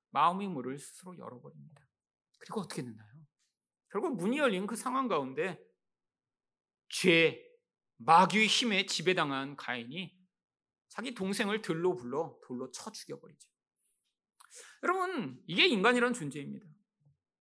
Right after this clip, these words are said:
인간은 스스로 독립적이고, 아, 스스로의 힘과 계획과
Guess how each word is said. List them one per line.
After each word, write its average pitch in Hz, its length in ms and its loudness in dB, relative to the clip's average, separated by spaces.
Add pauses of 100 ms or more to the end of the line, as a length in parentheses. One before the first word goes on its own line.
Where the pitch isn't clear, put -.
인간은 285 260 6
스스로 294 340 0
독립적이고, 196 1000 0 (480)
아, 285 120 6
스스로의 320 480 0
힘과 277 800 2
계획과 269 680 4